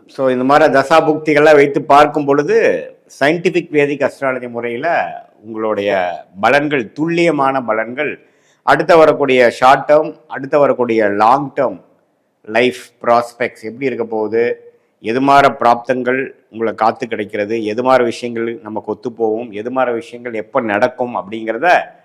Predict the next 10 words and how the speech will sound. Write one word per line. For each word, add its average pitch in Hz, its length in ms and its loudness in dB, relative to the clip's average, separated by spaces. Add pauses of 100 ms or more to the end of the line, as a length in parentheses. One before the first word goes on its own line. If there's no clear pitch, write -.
(320)
கண்டிப்பாக 120 640 0
நாம 117 420 -4 (240)
சயின்டிஃபிக் 117 400 -10
வேதிக் 110 320 -4
அஸ்ட்ராலஜி 101 340 -8
முறையில 104 640 -6
துல்லியமாக 123 580 -2
தெரிஞ்சு, 117 460 -8
வாழ்க்கையில 113 680 -2 (600)
தேவையற்ற 113 800 0